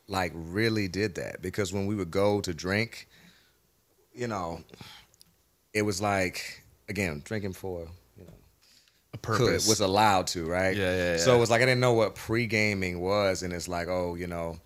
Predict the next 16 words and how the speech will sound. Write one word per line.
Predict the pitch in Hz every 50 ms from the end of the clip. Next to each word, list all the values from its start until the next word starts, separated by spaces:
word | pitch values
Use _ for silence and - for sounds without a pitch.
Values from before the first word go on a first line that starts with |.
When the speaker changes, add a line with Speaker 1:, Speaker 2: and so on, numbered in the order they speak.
| _ - _ _ _ _ _ -
Speaker 1:
I | 123 143
knew | 165 190
what | 170 139
it | 117 98
was, | 98 120 110 90 80 73 69 - -
but | 104 110 113 104
it's | 104 101
like, | 110 101 95 87 82
we | 95 101
never | 104 101 95 90 82 82
did | 76 73 90 101 110 101
it | 87 78
'cause | 82 85 82
it's | 82 78 85
like, | 85 82 80 80 76 71 - - - - _ _ _ _ _ _ _ _ -
look, | 110 98 82 71 -